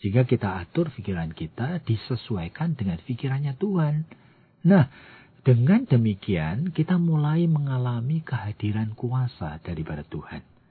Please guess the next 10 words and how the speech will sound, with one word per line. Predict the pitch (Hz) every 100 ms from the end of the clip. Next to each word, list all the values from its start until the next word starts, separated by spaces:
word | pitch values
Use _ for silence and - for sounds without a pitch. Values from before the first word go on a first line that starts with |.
| _ _ _ _ _ _ _ _ -
Sehingga | 143 180
jangan | 143 147 175
biarkan | - 151 185 - 98 92
pikiran | 110 113 107 101
kita | 107 95 101 87 85
itu | 165 - 170 196 - _ _ _ _ -
sering | 139 127 139 143 156 160 -
terjebak | 117 104 - - - 95 _
kepada | 95 95 87
kekhawatiran. | - 82 - 76 - 78 -